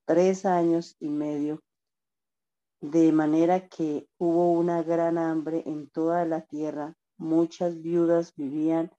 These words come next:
en Israel. Sin embargo, Elías no fue enviado a ninguna de ellas, sino a una viuda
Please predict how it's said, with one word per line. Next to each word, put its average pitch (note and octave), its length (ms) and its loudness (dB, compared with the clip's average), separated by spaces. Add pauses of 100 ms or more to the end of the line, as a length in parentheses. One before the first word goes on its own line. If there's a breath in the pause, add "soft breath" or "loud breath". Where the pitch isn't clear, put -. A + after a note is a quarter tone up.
(340)
en D#3 160 -4
Israel. D#3+ 640 -2 (460)
Sin D#3 320 -8
embargo, F3 800 0
Elías D#3 600 -2
no D#3+ 280 -2
fue E3 480 -2 (440)
enviado D#3+ 920 -4
a D#3 140 -10
ninguna D#3 600 -2
de D3 240 0
ellas, C#3+ 360 -4 (460)
sino D3 680 -2
a D3 40 -2
una D#3 340 0
viuda D#3+ 520 0